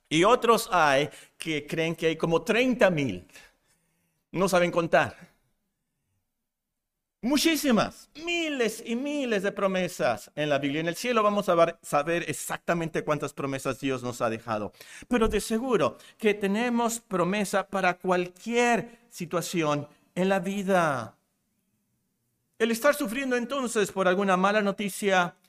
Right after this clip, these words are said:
recuerda promesas como la de los Salmos que dicen, "Aunque ande en valle de sombra de muerte, no temeré mal alguno,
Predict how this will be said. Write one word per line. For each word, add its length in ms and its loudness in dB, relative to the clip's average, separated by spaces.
recuerda 760 2
promesas 840 2
como 240 0
la 80 4
de 100 -2
los 140 -2
Salmos 560 2
que 120 -4
dicen, 560 -4
"Aunque 380 2
ande 540 2
en 140 2
valle 300 4
de 120 0
sombra 400 0
de 100 0
muerte, 600 0
no 480 6
temeré 580 2
mal 300 2
alguno, 720 2